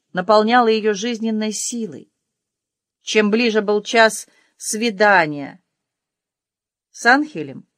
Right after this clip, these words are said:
тем сильнее билось её сердце. Можно было видеть, как ткань блузки подрагивает в такт его ударам.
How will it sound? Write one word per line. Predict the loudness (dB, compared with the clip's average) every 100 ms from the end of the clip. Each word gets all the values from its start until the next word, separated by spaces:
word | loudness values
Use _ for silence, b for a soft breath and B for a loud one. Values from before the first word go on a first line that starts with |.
| _ _ _ _ _ _
тем | -4 -2
сильнее | -2 -2 0 2 0
билось | -2 -6 -4 -6
её | -6 -6 -6
сердце. | -6 -6 -8 -10 -16 -20 _ _ _ _ _ _ _ _ _ _ _ _ _ _ _ _ _
Можно | -4 -2 -2
было | 2 2
видеть, | 0 -4 -4 -8 b b
как | -10 -10
ткань | _ 2 2 0
блузки | -4 -6 -6 -10
подрагивает | -4 -2 0 0 0 0 -2 -2
в | _
такт | -4 -4 _
его | -8 -4 -4
ударам. | 0 0 0 -4